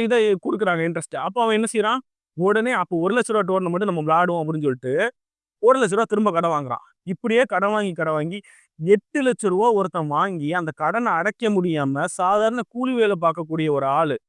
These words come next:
அந்த கடனை அடைக்க முடியாம அந்த ஆளு சூசைட்டே பண்ணிக்கிட்டான். ஓகேவா? அப்போ இதுக்கெல்லாம் யாரு காரணம்? நீங்களே சொல்லுங்க. இப்போ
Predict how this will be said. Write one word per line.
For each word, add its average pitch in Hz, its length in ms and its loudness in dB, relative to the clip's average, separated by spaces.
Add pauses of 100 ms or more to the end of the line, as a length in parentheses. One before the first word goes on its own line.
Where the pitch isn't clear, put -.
(380)
அந்த 165 180 -4
கடனை 214 360 -2
அடைக்க 180 380 -4
முடியாம 160 380 0 (560)
அந்த 180 260 2
ஆளு 214 220 6 (480)
சூசைட்டே 233 600 -4
பண்ணிக்கிட்டான். 143 440 -6 (2250)
ஓகேவா? 180 340 0 (340)
அப்போ 190 280 -2 (300)
இதுக்கெல்லாம் 208 460 -4
யாரு 208 280 2
காரணம்? 180 380 -2 (1600)
நீங்களே 240 300 2
சொல்லுங்க. 180 280 -2 (1500)
இப்போ 160 260 0